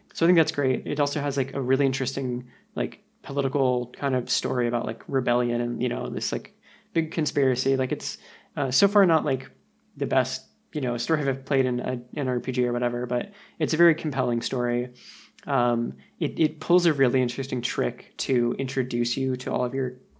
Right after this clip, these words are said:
your party members that I kind of don't wanna spoil. I just wanna shout out, like, the intro to this game is very interesting, like, the way that it introduces you to characters. But yeah, like I said, I haven't played a ton of it, so I don't have too much to say about it, but so far I highly recommend it. It's on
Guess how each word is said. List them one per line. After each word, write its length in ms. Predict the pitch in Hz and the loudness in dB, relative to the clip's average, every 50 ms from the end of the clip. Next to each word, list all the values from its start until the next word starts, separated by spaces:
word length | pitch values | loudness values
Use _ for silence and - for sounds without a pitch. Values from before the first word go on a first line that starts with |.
| _ _ _ _ | _ _ _ _
your 140 | - 139 135 | -4 -4 -4
party 320 | 139 - - 143 135 139 | -4 -2 -2 0 2 2
members 480 | 139 151 156 151 156 151 151 156 - - - - - - _ | 2 0 0 0 0 0 0 -2 -6 -10 -12 -18 -20 -6 _
that 100 | - 151 | 0 0
I 40 | 147 | 0
kind 180 | 143 - 165 165 | 2 2 2 4
of 60 | 151 | 4
don't 120 | 156 143 | 4 2
wanna 120 | 151 143 131 | 2 0 -2
spoil. 480 | 139 - - 131 123 127 127 135 135 | -2 -2 0 2 4 4 6 4 4
I 100 | 127 135 | 4 2
just 140 | 131 127 127 | 0 0 0
wanna 120 | 143 131 120 | 0 0 0
shout 260 | - - 123 117 117 | 0 0 0 2 2
out, 240 | 120 117 117 - - | 2 0 0 -2 -2
like, 240 | 120 113 - - - - - - - _ _ _ - | -4 -4 -4 -6 -14 -20 -20 -20 -20 _ _ _ -4
the 160 | - 135 123 | -2 0 2
intro 240 | 131 117 117 - 139 | 2 2 2 2 2
to 60 | 131 | 2
this 140 | 131 127 - | 2 2 0
game 220 | - 143 135 127 127 | 0 2 2 2 2
is 120 | 123 120 | 0 2
very 300 | 131 131 123 123 123 120 | 2 4 4 4 4 2
interesting, 500 | 120 113 - 131 127 - - 143 135 131 | 0 -2 -4 -4 -4 -2 -2 -2 -2 -2
like, 160 | 135 127 - | -4 -4 -2
the 80 | - 127 | 0 2
way 160 | 123 120 120 | 4 4 4
that 120 | 123 120 | 2 2
it 240 | 120 117 117 - - - - _ _ - | 2 0 0 -4 -8 -16 -20 _ _ -6
introduces 560 | - - 139 123 123 120 117 - 147 139 - | -4 -2 0 2 2 0 0 0 -2 -2 -2
you 60 | 156 | -2
to 80 | 147 147 | -2 -2
characters. 640 | - 160 156 156 156 - 165 160 156 160 160 - - - - - - - - - _ _ | -2 -2 -2 -2 -2 -2 0 0 0 -2 -4 -6 -10 -14 -18 -20 -20 -20 -20 -20 _ _
But 80 | - 202 | 6 6
yeah, 120 | 175 143 135 | 6 6 4
like 160 | 151 143 - | 2 0 2
I 20 | |
said, 100 | - 147 139 | 4 4 6
I 20 | |
haven't 140 | 143 147 143 | 6 4 2
played 140 | - 156 143 | 0 -2 -2
a 40 | 131 | -2
ton 160 | 143 135 131 | -2 -2 0
of 80 | 123 | 0
it, 120 | 131 120 - | 0 -2 0
so 100 | - 139 | 0 0
I 20 | |
don't 100 | 135 135 | 2 2
have 220 | 127 131 - - - | 0 -2 -6 -12 -10
too 180 | - - 160 | -4 -2 -2
much 160 | 156 156 151 - | -2 -2 -2 -4
to 80 | 165 160 | -6 -4
say 120 | - 165 | -2 -2
about 220 | 160 147 151 151 156 | -2 0 0 0 0
it, 180 | 151 - - | 0 -2 -2
but 320 | - 127 120 120 - - - - - - _ _ _ _ _ - - - _ _ - | 0 2 2 2 0 -6 -12 -20 -20 -20 _ _ _ _ _ -20 -20 -20 _ _ -8
so 200 | - - 165 165 | 0 2 4 6
far 180 | 160 156 147 | 6 6 6
I 40 | 139 | 6
highly 240 | 120 139 131 131 135 | 4 2 2 2 2
recommend 380 | 131 120 - 127 123 120 120 | 0 0 0 0 0 2 2
it. 140 | 120 123 120 | 2 2 2
It's 140 | 135 135 - | 0 0 2
on 420 | 139 135 135 131 131 131 123 120 | 4 4 6 4 2 0 -2 -4